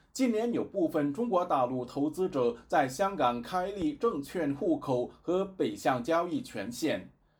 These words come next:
通过沪深股通交易 A 股，而这类交易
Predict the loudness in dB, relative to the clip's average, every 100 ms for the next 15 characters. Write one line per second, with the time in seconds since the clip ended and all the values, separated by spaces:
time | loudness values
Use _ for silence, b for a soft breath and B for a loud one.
0 | _ _ -4 -2 4 4 4 -2 -2 -2
1 | -2 -2 0 -2 -4 -2 -2 0 -2 -2
2 | 0 0 -2 -4 -6 -10 b b b 4
3 | 4 4 2 2 0 0 2 2 2 0
4 | 0